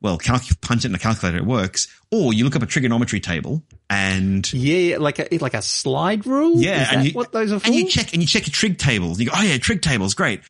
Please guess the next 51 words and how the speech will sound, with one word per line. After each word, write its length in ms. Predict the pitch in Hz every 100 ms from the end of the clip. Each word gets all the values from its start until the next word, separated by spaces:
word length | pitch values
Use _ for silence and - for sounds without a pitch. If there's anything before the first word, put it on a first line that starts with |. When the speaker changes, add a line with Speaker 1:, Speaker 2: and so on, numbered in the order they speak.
| -
Speaker 1:
So 100 | 165
it's 80 |
like, 120 | 151 -
how 300 | - 202 196
easy 260 | 175 151
it 40 | 135
is 120 | 127
to 60 | 131
make 100 | 104
a 60 |
trig 260 | - 175 156
table. 480 | - 98 87 82 - - -
The 100 | 85
answer 320 | 165 101 95
is 320 | 85 78 80 -
real 420 | - 139 180 180 151
hard. 560 | 113 135 123 - 101
And 500 | - 90 90 85 82 - -
to 60 |
be 100 | 90
honest, 500 | 98 135 135 - - - _
I'd 140 | 107 98
rather 260 | 98 95 90
not. 320 | 90 165 - - - _ _
And 400 | 90 85 82 85 -
I 60 |
don't 260 | 87 92 104
want 140 | 95
to 60 | 92
do 220 | 92 80
it. 60 | 73
Speaker 2:
But 300 | 226 - -
can't 220 | 202 226
you 100 | 233
just 240 | 226 175
draw 280 | - 175 175
a 40 | 165
circle 540 | - 127 143 202 196
and 80 | 135
then 120 | 117
draw 240 | 120 127
all 120 | 120 107
the 80 |
triangles 440 | 98 110 107 123 117
and 160 | 95
measure 240 | 92 101 139
them 200 | 147 185
and 120 | 113
make 200 | 92 95
the 80 | 104
table? 420 | - 104 175 285